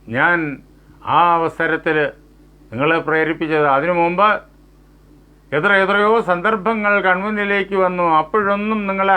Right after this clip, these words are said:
അനങ്ങാൻ പോലും ഞാൻ അനുവദിച്ചില്ല, പ്രതികരിക്കാൻ അനുവദിച്ചില്ല.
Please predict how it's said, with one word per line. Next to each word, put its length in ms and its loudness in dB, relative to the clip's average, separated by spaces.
അനങ്ങാൻ 440 -2
പോലും 300 0
ഞാൻ 180 0
അനുവദിച്ചില്ല, 580 -2
പ്രതികരിക്കാൻ 600 0
അനുവദിച്ചില്ല. 520 -4